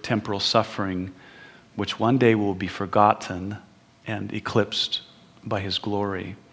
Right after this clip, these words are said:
All of our suffering will be exchanged for joy. Amen? It will be exchanged for joy.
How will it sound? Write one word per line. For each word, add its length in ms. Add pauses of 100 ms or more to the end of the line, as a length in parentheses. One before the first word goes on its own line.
(720)
All 240
of 80
our 140
suffering 500
will 80
be 160
exchanged 540
for 160
joy. 500 (1500)
Amen? 420 (1300)
It 120
will 160
be 120
exchanged 520
for 140
joy. 380